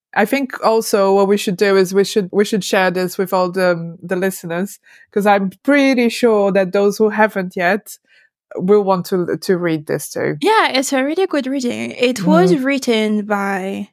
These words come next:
Speaker 2: uh, <laughs> Doctor slash P H D who does research, so it's heavy reading, which is why <laughs> I, I recommended the, the summary.
Speaker 1: Right.
Speaker 2: But it, it was useful. It,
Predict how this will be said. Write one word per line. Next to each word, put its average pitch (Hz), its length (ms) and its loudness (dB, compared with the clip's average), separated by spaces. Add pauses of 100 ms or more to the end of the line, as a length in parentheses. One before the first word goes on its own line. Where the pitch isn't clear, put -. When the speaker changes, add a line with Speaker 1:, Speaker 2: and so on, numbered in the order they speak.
(540)
Speaker 2:
uh, 92 400 -8
<laughs> - 40 -10 (1300)
Doctor 208 540 -2
slash - 380 -4
P 208 120 -2
H 190 220 0
D 190 280 -2
who 208 200 0
does 190 240 0
research, 190 500 0
so 185 300 0
it's 196 220 2
heavy 247 640 2
reading, 202 560 -2 (340)
which 214 260 0
is 220 140 -2
why 202 400 2
<laughs> - 40 -10
I, 220 200 -2 (240)
I - 40 4
recommended 208 880 0
the, 196 540 0
the 220 200 -2
summary. 196 680 0 (280)
Speaker 1:
Right. 143 480 0
Speaker 2:
But 196 360 0
it, 226 300 2
it 247 240 0
was 247 240 0
useful. 220 340 -4
It, 202 240 -2